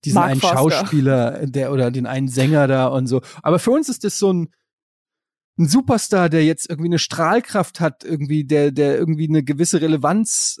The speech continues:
Speaker 1: jetzt nicht eine
Speaker 2: Aber
Speaker 1: Mega-Relevanz,
Speaker 2: das,
Speaker 1: aber
Speaker 2: ja, ja.
Speaker 1: in hundert Jahren ist nichts davon mehr relevant. Nichts.
Speaker 2: Also für mich m-, macht mich das eher so m-, mutiger und ich denk so, ich kann mir eigentlich viel mehr Sachen erlauben oder machen oder nicht erlauben,
Speaker 1: Weil's
Speaker 2: aber
Speaker 1: eh egal ist, meinst du?
Speaker 2: weil,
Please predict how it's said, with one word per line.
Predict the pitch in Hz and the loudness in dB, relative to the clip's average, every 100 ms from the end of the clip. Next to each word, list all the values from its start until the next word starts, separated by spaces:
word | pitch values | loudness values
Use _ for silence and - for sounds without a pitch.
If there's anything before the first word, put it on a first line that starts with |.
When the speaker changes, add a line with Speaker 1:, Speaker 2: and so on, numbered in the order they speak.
| - | -6
Speaker 1:
jetzt | 131 - - | -6 -6 -10
nicht | 117 | -8
eine | - 127 | -2 0
Speaker 2:
Aber | 151 | 2
Speaker 1:
Mega-Relevanz, | 165 147 143 143 | 0 -2 -2 -4
Speaker 2:
das, | 139 139 | -6 -8
Speaker 1:
aber | 143 175 | -4 -2
Speaker 2:
ja, | 254 285 | 0 0
ja. | 320 330 | 0 0
Speaker 1:
in | - | 2
hundert | 233 247 | 2 2
Jahren | 240 240 | 0 -2
ist | 247 | -2
nichts | 254 285 - - | 0 0 -2 -4
davon | 247 - 208 | -4 -2 0
mehr | 170 | 0
relevant. | 139 123 110 104 _ | 0 0 -4 -8 _
Nichts. | 262 349 - | 0 0 -2
Speaker 2:
Also | 240 285 | -8 -8
für | 247 247 | -6 -6
mich | 254 392 - - - | -6 -8 -12 -18 -12
m-, | 247 254 - | -8 -8 -6
macht | 247 254 - | -6 -6 -8
mich | 247 233 | -10 -8
das | 226 220 | -8 -8
eher | - 226 226 | -6 -4 -4
so | 196 196 | -2 0
m-, | 190 208 - | 0 -2 -2
mutiger | 208 208 330 - 208 175 170 | 2 6 4 2 -8 -4 -4
und | 165 | -6
ich | 185 | -10
denk | - 196 196 | -8 -8 -8
so, | - 175 170 _ _ _ _ _ _ | -6 -6 -6 _ _ _ _ _ _
ich | - | -16
kann | - 254 | -6 -2
mir | 254 208 | 0 0
eigentlich | 208 226 - | -2 -6 -8
viel | - 262 | -4 0
mehr | 240 233 226 | 0 0 0
Sachen | 220 226 240 | -4 -4 -6
erlauben | 196 196 233 320 214 | -2 0 2 0 -2
oder | 165 175 170 | -6 -4 -2
machen | 214 285 240 185 | -4 -4 -10 -10
oder | 170 180 165 - | -8 -4 -4 -6
nicht | 180 - | -12 -8
erlauben, | 160 156 175 208 | -6 -2 -2 0
Speaker 1:
Weil's | 135 | -2
Speaker 2:
aber | 165 190 170 | 2 2 2
Speaker 1:
eh | |
egal | 127 113 110 | 0 -4 -4
ist, | 107 | -8
meinst | 131 127 233 | -10 -10 -2
du? | |
Speaker 2:
weil, | 294 285 | -2 -2